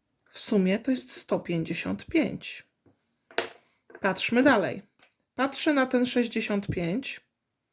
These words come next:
kąt przyległy do niego, czyli zewnętrzne te kąty po sto piętnaście mają.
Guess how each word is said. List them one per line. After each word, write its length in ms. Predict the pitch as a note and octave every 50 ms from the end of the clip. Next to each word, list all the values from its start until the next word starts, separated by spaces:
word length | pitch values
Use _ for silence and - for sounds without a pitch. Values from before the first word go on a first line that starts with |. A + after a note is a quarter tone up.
| _ _ _ _ _ _ _ _ _ - _
kąt 340 | - G3+ F#3 F3+ G#3+ - -
przyległy 680 | - - - B3+ A#3+ B3 C4+ D4 C#4+ D4+ D#4+ D#4 D#4 - - - -
do 140 | G3 A3+ A3+
niego, 280 | G#3 F#3+ E3+ E3 E3+
czyli 320 | E3+ - G3 G#3 A3 G#3 - -
zewnętrzne 720 | G3 A3 A#3 A3+ A3+ A#3+ C4 D4 D4+ D4 - - A3+ G3+
te 120 | G#3 G#3
kąty 380 | G3+ - - D#3+ F3+ - B3+ C4+
po 120 | - C4+
sto 180 | B3 - - B3
piętnaście 560 | B3 A#3+ A3+ A#3+ G#3+ E3+ E3 - - - -
mają. 260 | D#3+ C#3+ - - -